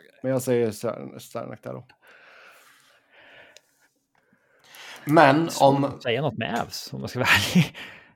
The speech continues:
Speaker 2: Ja. Måste ju fuckat upp någonting.
Speaker 3: Ja.
Speaker 2: O'Reilly,
Speaker 3: Alltså,
Speaker 2: Duchene.
Speaker 3: Duchene-traden är ju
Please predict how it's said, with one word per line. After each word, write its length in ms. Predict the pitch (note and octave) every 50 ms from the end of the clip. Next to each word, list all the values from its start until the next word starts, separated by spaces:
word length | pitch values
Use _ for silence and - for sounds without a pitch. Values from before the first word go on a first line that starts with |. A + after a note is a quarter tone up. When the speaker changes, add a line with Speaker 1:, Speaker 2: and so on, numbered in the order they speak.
| _ _ _ _ _ _ _ _ _ _ _ _ _ _ _ _ _ _ _ _ - - - - - - -
Speaker 2:
Ja. 460 | - G#2 G#2+ G#2+ G#2+ G#2+ A2+ A#2+ B2 B2+ - - _ _ _ _ _ _ _ _ _ _ _ _ _ - _ _ _ _ _ _ _ _ - _ _ _
Måste 160 | - - -
ju 40 | -
fuckat 380 | - - - - - A2+ -
upp 160 | A#2 A#2+ - B2+
någonting. 520 | A#2+ G#2+ - B2+ - C3 C3 A#2+ B2 A#2+ A2 - _ _ _ _ _ _ _ _ _ _ _ _ _ _ _ _ _ _ _ _ _ _ _ _ _ _ _ _ _ - -
Speaker 3:
Ja. 480 | D3+ B2 A2 A#2+ - C3+ D3+ E3+ D#3+ - - - - - _ _ _ _ _ _ _ _ _ _ _
Speaker 2:
O'Reilly, 640 | - C3 B2 B2+ C#3 C#3 C3 B2+ B2+ B2+ B2+ B2+ B2+
Speaker 3:
Alltså, 220 | B2+ B2+ C3 C3+ C3+ C3 C3 B2+ - C3
Speaker 2:
Duchene. 720 | B2 - - C#3+ B2+ B2+ B2+ B2+ C3 C3 C3+ C3+ C3+ C3 B2+ - - - - - - _ _ _ _ _ _ _ _ _ _ _ _ _ _ _ - - - - -
Speaker 3:
Duchene-traden 840 | G#2+ - - - - - B2+ A2 F#2 - - G2+ A#2 C3+ B2+ G#2+
är 40 | F#2+
ju 160 | F#2 F2+